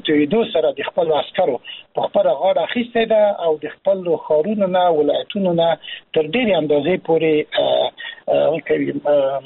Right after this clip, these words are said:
اه، حفاظت ساتي او ملاتړ کوي. اه، نو، اه، اه، اوس، اه، که دوی غواړي چې د افغانستان نه ووځي، اه، مربوط، اه، دا په دې پورې به مربوط شي چې په څه، اه، په څه، په څه سویه، اه، په څه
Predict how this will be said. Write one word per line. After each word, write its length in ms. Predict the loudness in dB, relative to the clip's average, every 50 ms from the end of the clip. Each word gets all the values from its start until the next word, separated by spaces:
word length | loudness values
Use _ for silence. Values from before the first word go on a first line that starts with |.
| -10 -4 0
اه، 500 | 2 2 2 2 0 -2 -2 -2 -2 -2
حفاظت 440 | 0 0 0 0 0 0 -2 -2 -4 -4 -2
ساتي 280 | 0 0 0 0 0
او 120 | 0 0 0
ملاتړ 520 | 0 -2 0 0 0 0 0 -2 -2 -4 -4 -6
کوي. 240 | -12 -12 -12 -14 -18 -20 _ _ _ _ -20 -20 -18 -16 -16 -16 -8 -2 0
اه، 260 | 2 2 4 2 2
نو، 420 | 2 2 2 4 4 2 2 0 0
اه، 320 | 0 2 2 2 2 2 0 0 0
اه، 220 | 0 0 0 -2 -4 -4
اوس، 320 | -2 0 2 2 2 0 -2 -8 -6 0 2
اه، 220 | 4 4 4 2
که 180 | 0 -2 -4 -2
دوی 200 | 0 0 0 0
غواړي 340 | 0 0 0 0 0 0 -2 -4
چې 60 | -2 -2
د 40 |
افغانستان 600 | -2 -2 -2 -2 -4 -6 -6 -6 -2 0 0 2
نه 80 | 2 2
ووځي، 480 | 4 4 2 2 2 0 0 0 0 -2 -6 -12 -18 -18 -14 -6 -2
اه، 300 | 0 2 2 2 2 0 -4 -6 -4
مربوط، 420 | -2 -2 -2 -2 0 0 0 0
اه، 220 | 2 2 2 2 2 2
دا 140 | 2 2 2
په 180 | 0 -2 -6 -6
دې 120 | -4 -4 -2
پورې 160 | 0 -2 -2 -2
به 120 | -4 -4
مربوط 340 | -2 -2 -2 0 0 -2 -2 0
شي 180 | 0 0 0
چې 120 | -2 -4 -6 -6
په 60 | -6
څه، 200 | -6 -4 -2 -2 0 0 2 2
اه، 160 | 2 0 -2 -4 -6
په 60 | -8
څه، 140 | -4 -2 -2 -4 -4 -6 _ -8
په 60 | -6
څه 220 | -4 -2 -2 -2 0
سویه، 380 | -2 -2 0 0 0 0 -2 -4 -10 -20 -10 -4 -2
اه، 180 | 0 0 0
په 140 | 0 -2 -6
څه 120 | -4 -4